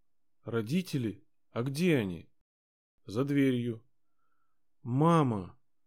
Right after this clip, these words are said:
Но слова застряли в горле мальчика. В палату вошла совершенно незнакомая женщина, которая тут же присела на край кровати. "Андрюша!"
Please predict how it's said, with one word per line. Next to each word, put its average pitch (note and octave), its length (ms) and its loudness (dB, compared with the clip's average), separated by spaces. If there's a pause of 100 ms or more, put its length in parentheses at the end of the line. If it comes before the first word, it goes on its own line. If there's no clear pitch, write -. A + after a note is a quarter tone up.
(340)
Но C#3 160 -4
слова E3 380 0
застряли D3+ 540 2
в A#2+ 120 0
горле C#3 340 4
мальчика. A#2+ 760 -2 (800)
В - 120 -20
палату D3 400 2
вошла B2+ 380 0
совершенно C3 600 0
незнакомая B2+ 720 2
женщина, A#2+ 560 0
которая B2+ 420 0
тут C#3+ 240 -4
же B2 120 -4
присела B2 520 0
на A2+ 120 -2
край A#2+ 240 -2
кровати. A2+ 640 -2 (720)
"Андрюша!" C3 840 -2